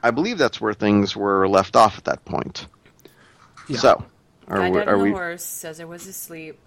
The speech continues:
Speaker 3: We never pursued it 'cause he went to the Kalashtar.
Speaker 1: Yes, and Caesar was asleep because he was on vacation that week that you guys actually showed up at the doorstep.
Speaker 3: Correct.
Speaker 1: Okay. <coughs> So,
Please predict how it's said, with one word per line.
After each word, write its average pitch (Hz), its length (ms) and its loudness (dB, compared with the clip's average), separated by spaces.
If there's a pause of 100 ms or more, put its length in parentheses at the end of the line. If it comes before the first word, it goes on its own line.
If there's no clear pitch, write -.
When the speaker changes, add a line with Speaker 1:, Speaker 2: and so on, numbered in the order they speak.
(160)
Speaker 3:
We 160 140 -16
never 156 240 -14
pursued 151 440 -18
it 151 160 -14
'cause 165 140 -20
he 160 60 -18
went - 220 -18
to - 100 -20
the - 40 -20
Kalashtar. - 600 -16 (800)
Speaker 1:
Yes, 90 300 4
and 92 260 4
Caesar 95 220 2
was 90 140 0
asleep 92 340 -2
because 87 420 -2
he 92 160 0
was 87 200 0
on 85 160 4
vacation 85 480 0
that 85 120 2
week 92 280 -2
that 90 180 -2 (420)
you 117 100 4
guys 87 200 4
actually 92 460 2 (680)
showed 123 200 6
up 117 100 2
at - 20 2
the 123 60 6
doorstep. 90 420 0 (220)
Speaker 3:
Correct. - 400 -12 (920)
Speaker 1:
Okay. 131 120 4 (340)
<coughs> - 1600 2 (540)
So, - 320 8